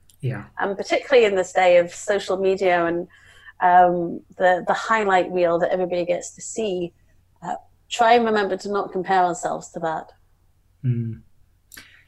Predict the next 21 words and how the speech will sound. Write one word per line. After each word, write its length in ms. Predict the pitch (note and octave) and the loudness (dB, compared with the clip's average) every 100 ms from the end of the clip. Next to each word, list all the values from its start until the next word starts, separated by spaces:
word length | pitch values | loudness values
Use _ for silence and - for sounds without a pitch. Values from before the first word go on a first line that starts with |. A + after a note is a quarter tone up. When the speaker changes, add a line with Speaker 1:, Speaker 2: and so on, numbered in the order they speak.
| _ _ _ _ - | _ _ _ _ -4
Speaker 1:
Interesting 720 | D3+ C3 C#3+ B2+ - C3 B2+ | 0 0 0 -2 2 6 8
that, 440 | B2 C3 - - C3+ | 6 2 -2 -6 2
um, 640 | C3 B2+ B2+ B2+ A#2+ B2+ - | 4 6 6 6 2 -4 -10
when 240 | C3+ C3+ C3+ | -2 2 6
you 80 | |
mentioned 420 | C3 C3+ B2+ C3 C3 | 6 4 2 2 4
earlier 340 | C3 C3 C3 | 6 8 6
on 120 | C3+ | 6
about 280 | B2+ B2 C3 | 4 2 -2
your 120 | B2 | -4
connection 480 | B2+ C3 C3 - B2+ | 0 2 2 2 4
with 160 | B2 B2 | 4 4
Wales, 680 | C3+ C3+ B2 A#2 A2+ - | 4 4 4 2 -4 -8
what 240 | C#3+ C#3 B2+ | -6 -6 0
was, 400 | B2+ B2 - C3 | 0 0 -2 0
uh, 120 | B2 | 0
going 200 | C3+ C3+ | 2 0
through 220 | B2+ C3 | 2 4
my 100 | B2 | 4
mind 380 | B2 B2+ B2 B2 | 6 4 4 4
there, 340 | B2+ B2 B2+ | 4 2 -2